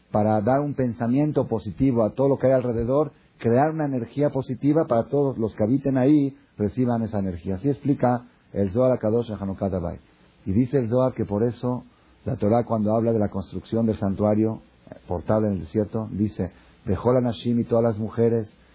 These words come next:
"Asher Nasal Liban Otam Bechokmah", que su corazón las elevó a ellas con Jochma. Dice, "¿cuál es el corazón de las mujeres?". Dice que cada cosa que las mujeres hacían para el Mishkan,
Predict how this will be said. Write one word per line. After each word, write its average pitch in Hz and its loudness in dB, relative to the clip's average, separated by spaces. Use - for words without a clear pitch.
"Asher 107 -2
Nasal 110 0
Liban 110 0
Otam 113 -2
Bechokmah", 113 -2
que 101 -4
su 101 -6
corazón 113 0
las 104 0
elevó 104 2
a 117 4
ellas 120 2
con 107 -6
Jochma. 110 -2
Dice, 107 -2
"¿cuál 123 0
es 113 -4
el 107 -2
corazón 107 -2
de 113 2
las 104 0
mujeres?". 113 0
Dice 104 -2
que 95 2
cada 127 0
cosa 123 -4
que 104 -6
las 104 -2
mujeres 110 -2
hacían 113 -2
para 98 0
el 98 -2
Mishkan, 110 -4